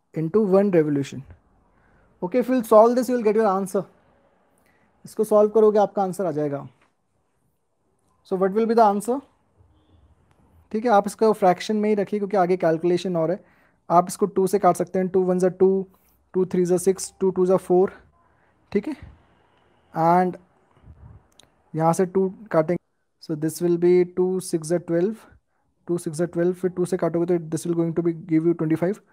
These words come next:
टू से काटोगे तो थर्टी थ्री, और ये टू से काटोगे तो this will going to give you फ़ाइव हंड्रेड।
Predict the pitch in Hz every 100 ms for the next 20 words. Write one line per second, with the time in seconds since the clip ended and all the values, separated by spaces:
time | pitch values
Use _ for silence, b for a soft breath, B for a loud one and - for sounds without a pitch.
0 | _ _ _ 180 202 190 180 180 185 185
1 | 180 - 185 185 - 185 247 - _ _
2 | _ _ - 170 185 180 175 175 160 170
3 | 180 175 170 170 165 165 160 156 196 -
4 | 156 156 147 -